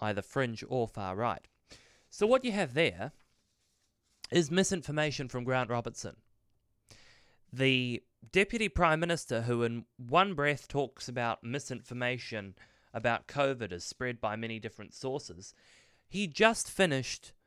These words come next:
spreading misinformation about Joe Rogan. So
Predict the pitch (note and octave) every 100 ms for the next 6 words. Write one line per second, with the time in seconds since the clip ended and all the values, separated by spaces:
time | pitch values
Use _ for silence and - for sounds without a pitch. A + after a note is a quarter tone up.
0 | _ _ _ _ _ _ _ - - D#3+
1 | D3+ C#3+ D3+ E3 E3 A#2 C#3+ D3 E3 -
2 | G2+ F#2+ - _ _ _ _ _ _ _
3 | _ _ _ - C#3 D#3 D#3 - D3+ D3
4 | F3+ G3 - _ _ _ _ _ _ _
5 | _ _ _ _ _ _ _ _ _ _
6 | _ _ _ _ _ _ _ _ _ _
7 | _ _ _ _ _ - - E3+ D#3 D3
8 | C#3